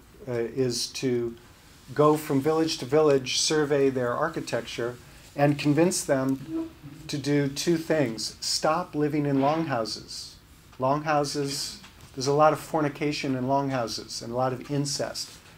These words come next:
We need nuclear families, single family dwellings. So your job, Pont, is to convince them to move into single family dwellings. And second thing,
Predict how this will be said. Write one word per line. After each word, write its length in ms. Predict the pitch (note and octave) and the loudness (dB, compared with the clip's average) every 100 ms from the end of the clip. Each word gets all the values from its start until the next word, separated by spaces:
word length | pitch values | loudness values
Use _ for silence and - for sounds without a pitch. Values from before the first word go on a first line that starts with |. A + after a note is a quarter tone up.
| - | -6
We 140 | C3+ C#3 | -2 2
need 240 | C#3+ C3+ | 2 0
nuclear 400 | C#3 C#3 D3 C#3 | -2 -2 0 0
families, 600 | C#3 C#3 C3+ C3 B2 A#2+ | 0 0 2 0 0 -4
single 340 | - D3 C#3 | -4 0 0
family 520 | C3 C#3 C3+ C3 B2 A#2+ | 0 -2 -2 -2 -4 -4
dwellings. 480 | B2+ B2+ A#2+ - | -2 -2 -4 -8
So 320 | - B2+ A#2 G#2+ - - - - - | -8 -6 -6 -6 -12 -20 -20 -12 2
your 100 | C3+ | 4
job, 420 | C3 D3 C#3+ C#3 | 6 8 8 6
Pont, 480 | - D3 C#3 C#3 - | 0 2 2 -2 -8
is 200 | B2+ - - | -6 -6 -4
to 300 | C#3 B2+ B2 B2 | -2 0 -2 -4
convince 380 | - C3+ D3 C#3+ | -2 2 2 2
them 380 | D3 C3 B2+ - - - - - | -2 0 -2 -8 -18 -18 -14 -10
to 100 | - | 0
move 240 | C3 C#3 C#3+ | 4 4 4
into 240 | C#3 C3+ | 2 0
single 320 | - C#3+ C3+ | -2 0 0
family 340 | B2 C3+ C3 B2 | 0 -2 0 0
dwellings. 600 | C#3+ F3 E3+ D#3+ D3 - - - - - | 4 6 6 2 -2 -6 -16 -20 -20 -10
And 380 | C#3+ C#3+ C#3+ C#3 | -2 0 0 -2
second 480 | - - E3+ E3 D3+ | -6 0 2 2 -2
thing, 300 | D3+ D3 | 0 0